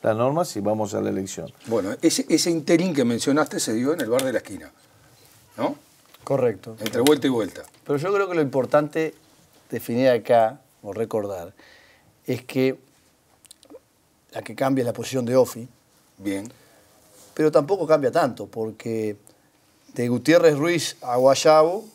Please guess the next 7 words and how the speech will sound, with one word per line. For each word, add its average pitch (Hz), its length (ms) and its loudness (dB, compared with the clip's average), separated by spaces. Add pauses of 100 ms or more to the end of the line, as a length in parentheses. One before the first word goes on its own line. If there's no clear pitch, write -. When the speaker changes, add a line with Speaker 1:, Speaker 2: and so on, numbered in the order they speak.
(1120)
Speaker 3:
fue - 340 -8
con 117 100 -4
una 117 160 0
posición 147 680 0 (1160)
que - 100 -10
se 110 140 -4
respetó 110 500 2